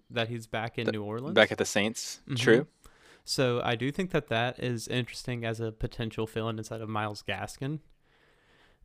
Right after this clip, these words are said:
Speaker 1: Um, especially <laughs> considering in his first game back,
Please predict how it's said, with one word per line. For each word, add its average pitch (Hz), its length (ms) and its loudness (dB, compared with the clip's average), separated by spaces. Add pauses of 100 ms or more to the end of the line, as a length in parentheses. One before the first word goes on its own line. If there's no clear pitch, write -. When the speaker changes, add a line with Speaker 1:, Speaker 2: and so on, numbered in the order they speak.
(140)
Speaker 1:
Um, 117 460 -4 (1300)
especially 147 440 8
<laughs> - 100 8
considering 127 360 6
in 127 80 4
his 120 160 -2
first 120 320 -4
game 113 260 0
back, 101 360 -2